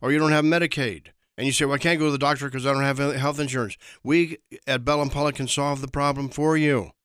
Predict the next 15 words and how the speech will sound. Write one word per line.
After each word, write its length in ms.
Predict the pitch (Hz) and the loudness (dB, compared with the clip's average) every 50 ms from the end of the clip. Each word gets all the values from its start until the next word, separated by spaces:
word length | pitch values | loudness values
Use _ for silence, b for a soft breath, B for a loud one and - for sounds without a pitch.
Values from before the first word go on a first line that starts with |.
| _ - | _ 2
Do 200 | 120 143 147 147 | 4 6 6 6
not 440 | 143 143 151 170 180 175 139 98 113 | 6 6 4 4 4 2 0 0 -2
just 280 | 110 131 131 120 - | -2 0 2 2 4
sit 220 | - 151 156 151 - | 4 2 0 0 0
there 220 | 151 147 147 151 | 0 2 2 2
and 120 | 147 139 | 2 2
do 320 | 123 117 131 139 143 147 143 | 2 4 4 4 4 4 2
nothing. 600 | 139 135 147 160 151 - 151 151 135 107 85 71 - _ _ _ _ _ _ _ _ _ _ - | 2 2 2 2 2 0 0 0 0 -2 -4 -8 -16 _ _ _ _ _ _ _ _ _ _ 0
Don't 260 | 131 147 160 165 156 | 2 2 2 2 0
see 200 | - - 160 170 | 2 2 4 4
a 100 | 156 147 | 4 4
loved 320 | 139 143 156 170 165 143 | 4 4 4 2 2 0
one 220 | 127 135 147 143 139 | 0 0 2 2 2
do 420 | 127 135 143 147 147 147 143 135 | 2 4 4 4 4 2 0 0
nothing. 600 | 139 147 160 170 - - 151 135 113 101 90 78 | 0 0 0 0 0 0 -2 -2 -2 -4 -10 -14